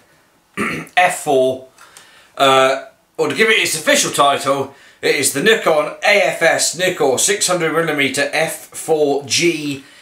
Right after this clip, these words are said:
E D V R lens. So basically this is the last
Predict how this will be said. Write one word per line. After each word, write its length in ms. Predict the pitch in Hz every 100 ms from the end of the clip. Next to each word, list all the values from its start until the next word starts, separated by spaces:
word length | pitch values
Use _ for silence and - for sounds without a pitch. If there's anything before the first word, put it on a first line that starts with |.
| - _ -
E 320 | 202 180 156
D 540 | 160 170 160 147 - -
V 320 | 127 107 165
R 440 | 151 139 135 - - _ _ -
lens. 760 | 117 202 - 110 - - - - - - -
So 220 | - 151
basically 480 | 220 214 - 180 151
this 420 | 190 240 - -
is 560 | 196 175 143 - - - -
the 480 | 151 160 147 143 135 - _ _ _ _ _ - - -
last 960 | 143 143 180 185 175 - - - -